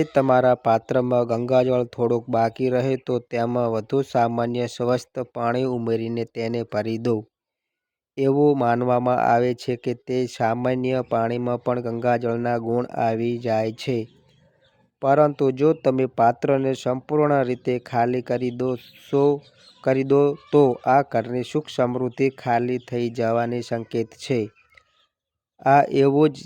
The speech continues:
છે, જાણે તમારા ઘરમાંથી લક્ષ્મી ચાલી ગઈ હોય. તેથી હંમેશા આ બાબતનું ધ્યાન રાખો કે ગંગાજળનું પાત્ર ક્યારેય સંપૂર્ણ રીતે ખાલી ન થાય.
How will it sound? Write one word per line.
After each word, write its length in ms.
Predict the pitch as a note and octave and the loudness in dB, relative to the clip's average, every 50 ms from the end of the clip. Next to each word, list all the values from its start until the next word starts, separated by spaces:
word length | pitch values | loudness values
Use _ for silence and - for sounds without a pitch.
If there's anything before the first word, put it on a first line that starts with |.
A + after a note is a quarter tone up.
| - _ _ _ _ _ _ _ _ _ _ _ - | -20 _ _ _ _ _ _ _ _ _ _ _ -12
છે, 200 | - - C#3+ C3 A#2+ G#2+ G#2+ - _ _ _ _ _ _ _ _ - | -4 0 2 2 2 2 -2 -6 _ _ _ _ _ _ _ _ -4
જાણે 400 | B2+ B2+ B2+ B2+ B2+ C3 C3 A#2+ | 0 2 2 4 4 2 0 0
તમારા 500 | - - A#2+ B2 B2 B2 B2 B2 A#2+ A#2+ | -2 -2 0 2 2 2 4 4 2 0
ઘરમાંથી 640 | - - A2+ A#2 B2 B2+ B2+ B2 A#2 - C3+ C3 A#2+ | 0 0 -2 -2 0 0 -2 -2 -2 -2 -4 -2 -2
લક્ષ્મી 440 | A#2+ A#2+ - - - D3+ D3 D3 | -2 -4 -4 -6 -6 -2 -2 -2
ચાલી 480 | C3+ - C#3 B2+ A#2+ A#2 A#2+ B2+ B2 A#2+ | 0 0 2 2 4 2 2 0 -2 -2
ગઈ 220 | A#2 A#2+ A#2 A#2 A#2 | 0 0 0 2 2
હોય. 340 | A#2 A#2+ A#2+ A#2+ A2+ A2 G#2+ | 2 2 2 2 0 0 -2
તેથી 540 | - - B2+ C3 B2+ - - C#3 C3+ C3 | -2 -2 -2 -2 -2 -2 -4 -2 0 0
હંમેશા 520 | A#2 A2+ B2 B2+ C3+ C3 - C#3 C3 C3 C3 - | 0 0 0 -2 -2 -2 -2 0 0 0 0 0
આ 220 | - B2+ C3 C3+ C3 | 0 2 2 2 2
બાબતનું 720 | C3 B2 A2+ A2+ B2+ B2+ B2+ B2 - - B2 B2 B2 A#2+ | 2 2 2 2 2 0 -2 -2 -2 -4 -4 -4 -4 -4
ધ્યાન 400 | A#2 - A2+ A2+ A#2 A#2+ A#2+ A#2+ | -4 -2 0 0 0 0 0 0
રાખો 320 | B2 A#2+ A#2+ A#2+ C3+ C3 B2 | 0 0 0 0 -2 -4 -4
કે 200 | B2+ B2+ B2 A#2+ | -2 -4 -4 -2
ગંગાજળનું 880 | A#2+ A#2 A2+ A#2 A#2+ B2+ C3 C3+ C3 B2+ A#2+ A#2+ A#2+ A#2+ A#2+ A#2+ A#2+ | -2 -4 -4 -2 0 2 2 2 2 0 -2 -2 -2 -2 -4 -4 -6
પાત્ર 380 | B2 - A2+ A#2 A2+ - - C3 B2+ B2 | -4 -2 -2 -2 -2 -2 -4 -4 -4 -4
ક્યારેય 480 | A#2 - - B2 A#2+ A#2+ A#2+ B2 B2 A#2+ | -4 -4 -2 0 0 2 0 0 -2 -4
સંપૂર્ણ 680 | - - B2 A#2+ A#2 - - C3+ C#3 C#3 C#3 C3+ C3 | -4 -4 -4 -4 -6 -6 -4 -4 -2 0 0 0 -2
રીતે 260 | A#2+ A#2+ A#2 - A#2+ A#2+ | -2 -4 -4 -4 -4 -6
ખાલી 460 | - - - A#2+ A#2 A#2+ A#2+ A#2+ A#2+ | -4 -4 -2 0 0 0 0 -2 -4
ન 180 | A#2+ A#2+ A#2 A#2 | -4 -4 -4 -6
થાય. 340 | - - B2+ A#2+ G#2+ G2+ | -4 -2 0 0 0 -2